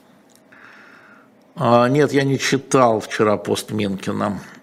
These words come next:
А, Григорий Темный из Владимира. По вашему мнению, Россия тотализируется? По моему мнению, Россия тотализируется в вашем вопросе.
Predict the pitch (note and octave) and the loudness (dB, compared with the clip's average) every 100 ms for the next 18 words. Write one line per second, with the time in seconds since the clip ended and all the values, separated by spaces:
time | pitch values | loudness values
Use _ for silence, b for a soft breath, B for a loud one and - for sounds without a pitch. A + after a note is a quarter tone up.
0 | _ A2 A2 G#2+ G#2+ G#2+ G#2+ G#2+ A2 A2 | _ -8 -2 2 4 2 0 0 0 -2
1 | A2 A2 A2 - - _ B B B - | -4 -6 -8 -10 -16 _ B B B 0
2 | A2 B2+ C#3+ C#3+ - E3 D3 C3 G#2+ B2+ | 2 6 4 2 0 0 2 0 2 2
3 | B2+ B2 B2+ A#2+ G#2+ G#2+ - B B B | 0 2 2 2 2 -2 -8 B B B
4 | B B _ - B2+ C#3 D3 C#3 D3 D3 | B B _ 4 4 6 0 0 2 2
5 | C3+ C3 - C#3 C3+ C#3 C#3+ D3+ G#3+ F#3+ | 2 0 0 0 2 2 2 4 4 4
6 | C3+ D3 D#3+ F3+ F3 F#3 E3+ D#3 C3+ F3 | 2 0 2 2 2 2 2 2 2 0
7 | D3+ C#3 D#3 D#3 D3+ D3 B2 A2 - A#2+ | 0 0 4 4 6 4 4 2 2 4
8 | A#2+ - A#2 A2+ A#2+ A#2+ G2 D#2+ - | 4 2 -2 0 0 0 -2 -2 -6